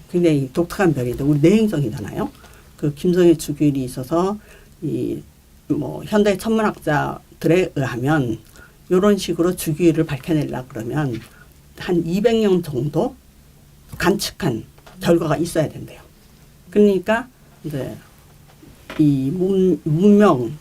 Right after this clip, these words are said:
도시의 성격이 달라지는 거죠. 대중적이고 대외에 또 이렇게 협-, 협조도 있고 그리고 엘리트 중심이 아니고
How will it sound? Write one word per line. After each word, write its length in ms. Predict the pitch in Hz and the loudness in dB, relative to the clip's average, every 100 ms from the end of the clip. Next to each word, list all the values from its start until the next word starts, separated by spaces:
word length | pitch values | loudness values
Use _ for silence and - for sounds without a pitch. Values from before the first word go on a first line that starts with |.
| - | -4
도시의 720 | 196 208 196 165 143 165 180 | -4 -2 0 2 4 4 2
성격이 600 | 202 240 220 185 139 127 - - _ - - | -2 0 0 0 -4 -6 -14 -20 _ -20 -4
달라지는 580 | 160 180 170 - 120 120 | 2 2 2 0 -8 -8
거죠. 340 | 110 117 190 - - - - | -10 -12 -14 -16 -20 -14 -2
대중적이고 1200 | 160 160 156 139 127 123 110 - - - 151 214 - - - _ - - | 2 4 4 2 -2 -6 -10 -18 -12 -4 -2 -2 -10 -20 -20 _ -20 -4
대외에 560 | 165 170 175 170 160 147 | 4 4 6 4 2 0
또 280 | - 135 123 | -6 -4 -4
이렇게 240 | 117 - 123 | -8 -12 -10
협-, 360 | - 170 147 - | -2 0 0 -2
협조도 420 | 175 - 147 143 | -10 -4 -4 -4
있고 420 | 117 - 131 143 - - - - | -8 -6 -6 -6 -10 -20 -20 -10
그리고 460 | 156 143 165 214 - | -2 0 2 -2 0
엘리트 340 | 143 156 175 | 2 2 0
중심이 400 | - 143 135 151 | -2 -4 0 0
아니고 580 | 151 131 123 127 180 220 | 0 -2 -6 -4 -2 -2